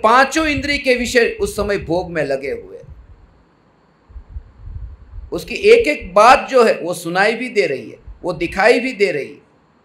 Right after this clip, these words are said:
वो सूंघने में भी आ रहा है। यदि बदबू आती है तो अच्छा नहीं लगता, यदि काली है तो अच्छा नहीं लगता, यदि कुछ कहे नहीं कि तुम भोगो मुझे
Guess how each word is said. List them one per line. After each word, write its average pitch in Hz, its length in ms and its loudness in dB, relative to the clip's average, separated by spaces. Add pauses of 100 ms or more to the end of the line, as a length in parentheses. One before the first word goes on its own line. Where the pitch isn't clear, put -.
(560)
वो 175 180 -2
सूंघने 190 420 0
में 277 180 0
भी 269 140 2
आ 214 140 8
रहा 160 180 2
है। - 180 -10 (220)
यदि 147 160 -2
बदबू 175 360 0
आती 196 260 2
है 208 80 -2
तो 185 100 -2
अच्छा 170 320 0
नहीं 220 140 -4
लगता, 131 360 -8 (260)
यदि 165 180 -2
काली 180 420 2
है 214 120 0
तो 208 100 2
अच्छा 185 320 4
नहीं 214 160 -2
लगता, - 380 -6 (800)
यदि - 160 -2
कुछ 285 220 -6
कहे 262 340 8
नहीं 269 260 2 (400)
कि 185 60 -8
तुम 240 220 -2
भोगो 240 420 8
मुझे 247 260 0